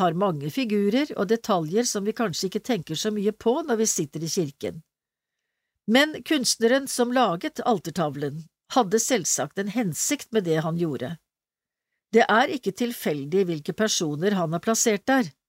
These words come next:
selv om noe virker litt underlig. Å plassere mannen med ljåen i en altertavle virker jo rart. Dette og mere til vil Oddbjørn Sørmoen forklare for oss.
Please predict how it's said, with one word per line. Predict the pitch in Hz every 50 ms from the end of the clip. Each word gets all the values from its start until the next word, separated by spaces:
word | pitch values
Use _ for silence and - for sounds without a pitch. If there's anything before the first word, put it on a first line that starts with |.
| _
selv | - - - - 240 262 311 320
om | - - 196 214 226 240 233
noe | 240 196 151 170 196
virker | 220 214 160 143 - - - 311 262
litt | 190 180 - - -
underlig. | - 196 147 113 151 151 117 139 160 156 _ _ _ _ _ _ _ _ _ _ _ _ _ _ _ _ _ - 202
Å | 180
plassere | - 233 247 240 - - 233 226 247 247
mannen | 226 185 160 156 156 170 180
med | 208 240 220
ljåen | 170 156 196 202 226 262 311 285 233 135
i | 147 180
en | 196 202
altertavle | 214 202 190 185 - - 147 - 185 185 185 208 254 285 247 170 139 151 _ - 175
virker | 208 196 147 135 _ - 226 214
jo | 170 151 156 160 156
rart. | 151 143 - 160 - _ - - - - _ _ _ _ _ _ _ _ _ _ _ _ _ _ _ _ _ _ _ _ _ _ _ _ -
Dette | 196 262 294 269 _ - - 285 302
og | 277 254 269 254
mere | 240 208 196 202 214 262
til | 247 - - 269 302 302 294 220
vil | 226 240 233
Oddbjørn | - 240 233 170 151 165 185 202 214 -
Sørmoen | - 240 226 180 143 139 156 156 165 165
forklare | - - 214 202 - 175 139 131 131 156 147
for | - 180 180 220
oss. | 208 - - - - -